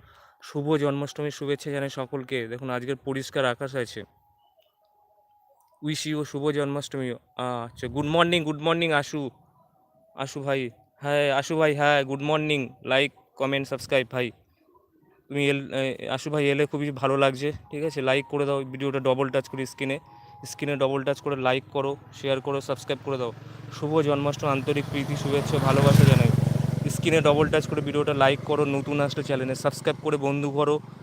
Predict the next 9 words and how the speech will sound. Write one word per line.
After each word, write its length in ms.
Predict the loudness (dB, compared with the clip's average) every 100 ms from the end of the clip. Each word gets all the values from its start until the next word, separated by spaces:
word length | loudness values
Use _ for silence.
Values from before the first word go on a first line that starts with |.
| -14
ঠিক 140 | -8 -6
আছে? 300 | -4 -4 -4
আর 240 | -6 -8 -10 2
লাইভে 320 | 4 4 2
থাকো, 320 | 2 0 0
তোমরা 220 | -6 -6
চলে 280 | -4 -2 0
যাবে 180 | 0 -2
না। 140 | -4